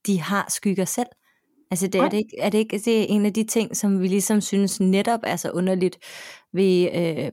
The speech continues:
Speaker 1: paranormale fænomener, hvor at vi ikke kan placere dem i virkeligheden, fordi de er sådan flydende imellem to planer eller et eller andet.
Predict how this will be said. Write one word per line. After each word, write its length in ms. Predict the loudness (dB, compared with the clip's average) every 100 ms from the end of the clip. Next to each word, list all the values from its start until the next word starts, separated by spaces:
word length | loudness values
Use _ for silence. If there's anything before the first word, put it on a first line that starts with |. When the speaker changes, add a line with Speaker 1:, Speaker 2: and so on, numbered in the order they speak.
| -4
Speaker 1:
paranormale 600 | -2 0 2 0 0 -4 0
fænomener, 480 | 2 2 0 -2
hvor 220 | 0 -2 -2
at 100 | -6 -6
vi 160 | -6 -2
ikke 200 | -4 -4 -8
kan 100 | -6 -4
placere 540 | -2 0 -2 0 0
dem 160 | 0 -2 _ _ _ _ -4
i 220 | 0 0 -2 -10 -2
virkeligheden, 520 | 0 2 2 2 0
fordi 220 | -2 -2 0
de 180 | 0
er 120 | 0 0
sådan 220 | -2 -4
flydende 580 | 0 2 4 4 4 2 _ _ _ -4
imellem 360 | 2 2 2 0
to 180 | -2 -2
planer 420 | -2 -2 -2 0
eller 160 | 0 0
et 60 |
eller 180 | 0 0
andet. 200 | -2 -6